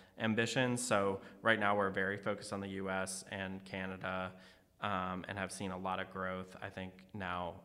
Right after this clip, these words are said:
eighty-five percent of our revenue is from the U S. So, um, most of our focus is on the U S right now with,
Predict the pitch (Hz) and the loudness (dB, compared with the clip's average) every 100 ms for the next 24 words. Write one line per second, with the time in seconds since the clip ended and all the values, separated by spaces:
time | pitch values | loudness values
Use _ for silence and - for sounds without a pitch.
0 | - 98 95 90 95 90 90 90 87 - | -6 -6 -4 -4 -2 0 -2 -4 -8 -16
1 | - _ - 95 98 95 92 90 90 95 | -20 _ -6 -4 -2 -2 -2 -2 -2 -4
2 | 92 92 90 - 95 92 92 92 90 90 | -6 -6 -6 -2 -2 -2 -6 -6 -4 -4
3 | 90 - - 95 92 87 - - - - | -4 -4 0 2 0 -4 -12 -20 -10 2
4 | 104 92 92 127 147 143 113 113 104 104 | 4 4 4 4 4 6 4 4 0 -2
5 | - 98 95 90 92 98 113 98 110 113 | -2 0 -2 -2 -2 -2 0 0 2 2
6 | 107 98 92 92 | 2 -2 -4 -6